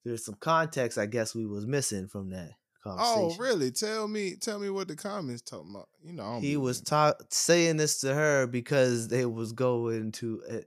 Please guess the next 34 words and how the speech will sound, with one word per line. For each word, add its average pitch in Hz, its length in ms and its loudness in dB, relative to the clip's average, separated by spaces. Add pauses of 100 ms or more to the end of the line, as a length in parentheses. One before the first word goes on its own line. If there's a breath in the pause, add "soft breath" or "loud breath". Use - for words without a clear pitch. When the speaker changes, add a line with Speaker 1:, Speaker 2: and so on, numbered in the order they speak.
(100)
Speaker 1:
Essence, 120 760 -4 (260)
uh, 98 300 -6 (160)
Fest 101 440 -6 (1300)
event. 98 520 -12 (1080)
And 110 180 -6
that's 117 280 -6
why 107 160 -8
he 104 140 -8
used 104 340 -8
those 101 220 -8
two - 280 -14
as 90 160 -12
an 90 140 -14
example. 87 600 -16 (100)
If 107 100 -2
you 123 120 2
look 143 160 2
at 123 100 2
my 92 120 -6
face 113 340 -2
right 98 180 -8
now, 87 180 -8
Tyler, 90 360 -6
you 95 100 -10
can 92 140 -16
see 107 300 -8
the, 87 140 -20 (540)
the 113 80 -14
bullshit 101 600 -12 (200)
coming 90 220 -14
out - 420 -18 (300)
Speaker 2:
<laughs> - 560 -14
Speaker 1:
my 101 140 -4
mouth. 87 340 -10